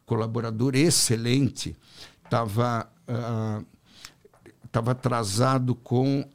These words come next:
a carteira de trabalho. E aí passou, passou, veio a carteira de trabalho, era uma carteira de trabalho falsificada. Ele foi descobrir lá na frente. Quando começou a se-,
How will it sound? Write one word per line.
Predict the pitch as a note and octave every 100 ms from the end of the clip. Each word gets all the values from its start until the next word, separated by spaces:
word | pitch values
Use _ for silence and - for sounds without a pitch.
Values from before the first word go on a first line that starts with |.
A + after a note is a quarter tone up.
| _
a | A#2
carteira | A2+ - A2 - C#3+ D3+
de | C3+ B2+
trabalho. | - A#2 G#2 G#2 F#2 E2+ - _ _ _ _ - - - -
E | B2+ C3
aí | C3 C3+ C#3
passou, | C3+ B2+ A#2+ - - D3+ D#3
passou, | C3 - B2 - C#3+ C3+
veio | G2+ C3+ D#3 C3+
a |
carteira | C3 A#2 - A2+ A#2+
de |
trabalho, | A2 B2+ C3 C3 C3
era | B2
uma | A#2+ A2+
carteira | A#2 G#2+ A2
de | G#2
trabalho | A2 G#2+ G#2+
falsificada. | G#2+ G#2 G2+ - F#2+ - F2+ F2
Ele | G2+
foi | - A2
descobrir | G#2 - A2 A#2
lá | B2 A#2+
na | A#2+
frente. | - F2 E2+ - - -
Quando | - B2
começou | C#3+ B2+ C3 - B2+
a |
se-, | -